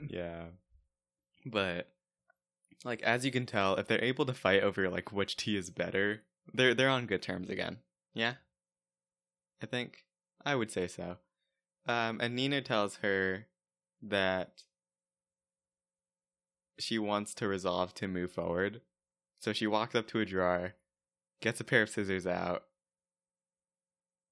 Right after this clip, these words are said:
and then before we know what she does with that scissors, it jumps back to Yotsuba. <laughs>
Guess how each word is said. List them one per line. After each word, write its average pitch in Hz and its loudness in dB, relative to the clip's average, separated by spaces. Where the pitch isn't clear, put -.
and 113 0
then 113 -4
before 131 -4
we 135 -4
know 135 -4
what 123 -6
she 127 -10
does 139 -4
with 127 -4
that 98 -4
scissors, 95 -6
it 123 0
jumps 123 -2
back 90 -8
to 127 -4
Yotsuba. 90 -8
<laughs> - 0